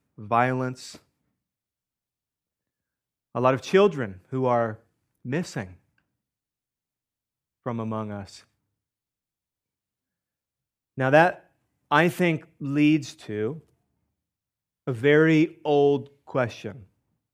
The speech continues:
A question that people have been asking for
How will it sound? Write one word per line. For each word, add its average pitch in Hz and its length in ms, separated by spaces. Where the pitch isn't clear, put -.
A 120 100
question 135 680
that 123 480
people 131 460
have 117 320
been 117 420
asking 127 760
for 123 580